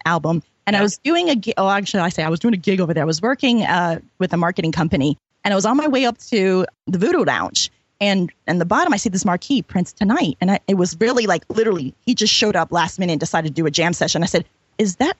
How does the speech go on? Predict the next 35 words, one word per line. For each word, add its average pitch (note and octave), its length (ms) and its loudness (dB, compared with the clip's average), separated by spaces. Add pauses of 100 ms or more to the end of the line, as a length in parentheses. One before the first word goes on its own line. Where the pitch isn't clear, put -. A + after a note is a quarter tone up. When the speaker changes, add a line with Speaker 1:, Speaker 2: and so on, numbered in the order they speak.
Speaker 1:
right?" C4+ 320 2
And G#3+ 80 2
he - 20 2
goes, F#3+ 160 0
"Yep, B3+ 240 0
Prince A3+ 200 -2
is G3+ 80 -4
performing A3+ 400 0
tonight." F#3 320 0
I G#3 60 0
go, G3 260 0
"When G3 300 2
w-," D#4+ 180 2
this G3 180 0
is F#3+ 80 0
just F#3 140 -2
a G3 40 2
half G3 220 0
hour F#3+ 140 2
ago. D#3+ 160 0
I F3+ 60 0
said, - 260 -2
"Uh, G#3 220 2 (280)
how C#4+ 80 2
much?" F#4 320 2 (260)
And G3+ 120 0
the G#3+ 60 2
j-, A#3+ 140 4
my, B3+ 160 0 (120)
"Here's C4+ 160 0
my, C#4+ 180 0
<laughs> - 20 -12
here's D#4 380 2
my G4 140 0
card." A#3 440 0